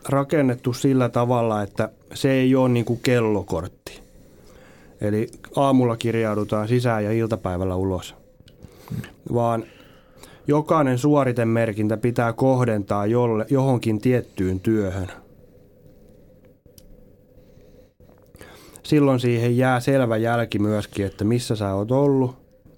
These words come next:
Speaker 1: mihin aikaan. Ja kun se otetaan se tuntikirjanpitoraportti, niin siellä näkyy ihan suoraan se, että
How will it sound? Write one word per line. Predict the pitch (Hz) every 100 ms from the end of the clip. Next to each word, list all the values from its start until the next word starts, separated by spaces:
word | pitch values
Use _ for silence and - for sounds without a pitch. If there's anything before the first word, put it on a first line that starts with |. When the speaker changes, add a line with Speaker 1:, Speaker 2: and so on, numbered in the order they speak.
| - - - - - 131
Speaker 1:
mihin | 123 127 117
aikaan. | 110 98 - 87 90 - - - - - - - - - - - 113
Ja | 107
kun | 113
se | 120
otetaan | 120 123 123 120 110
se | 110
tuntikirjanpitoraportti, | 120 123 113 107 110 101 98 98 101 107 107 101 - 104
niin | 104
siellä | 104 104 123
näkyy | 131 131 135 127
ihan | 127 135 123
suoraan | 131 127 120 117 110
se, | 120
että | 113 -